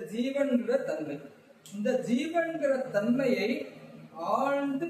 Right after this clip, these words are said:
இருக்கும் பொழுது, ஜீவன் என்ற தன்மை ஆழ்ந்து எங்கு இருக்கிறது என்று கேட்டால் சித்தம் என்ற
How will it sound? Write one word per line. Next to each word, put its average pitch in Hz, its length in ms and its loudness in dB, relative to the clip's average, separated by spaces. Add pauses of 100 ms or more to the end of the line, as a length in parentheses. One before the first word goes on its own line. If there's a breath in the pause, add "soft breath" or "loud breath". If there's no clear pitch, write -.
(160)
இருக்கும் 240 440 2
பொழுது, 208 320 2 (140)
ஜீவன் 277 380 0
என்ற 240 200 6
தன்மை 233 340 0 (220)
ஆழ்ந்து 302 380 0
எங்கு 240 300 4
இருக்கிறது 247 460 2
என்று 220 240 -2 (100)
கேட்டால் - 440 -4 (1000)
சித்தம் 247 760 -12 (160)
என்ற 180 300 0